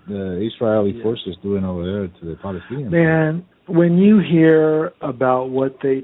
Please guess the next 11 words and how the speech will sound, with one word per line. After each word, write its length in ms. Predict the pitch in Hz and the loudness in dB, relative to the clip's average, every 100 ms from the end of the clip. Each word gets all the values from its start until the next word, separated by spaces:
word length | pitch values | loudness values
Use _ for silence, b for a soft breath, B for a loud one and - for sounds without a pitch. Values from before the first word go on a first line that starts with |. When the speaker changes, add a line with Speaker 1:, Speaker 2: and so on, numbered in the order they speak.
| - | -6
Speaker 2:
do 460 | 123 123 123 123 117 117 - | -8 -6 -6 -6 -10 -18 -20
to 60 | |
people 420 | - 120 - 120 120 | -18 -18 -14 -12 -10
over 240 | 117 117 | -10 -10
there, 600 | 120 120 117 120 120 - - | -10 -10 -10 -12 -14 -18 -16
when, 200 | 113 123 - - - | -14 -14 -16 -14 -6
from 180 | 120 120 | -6 -6
people 320 | 131 - 131 | -10 -4 -2
who 160 | 120 117 | -2 -2
go, 600 | 127 117 120 123 123 - _ _ _ _ b b b b b b b b _ | -2 0 0 -2 -6 -10 _ _ _ _ b b b b b b b b _
like, 440 | 127 120 117 113 | -8 -6 -6 -8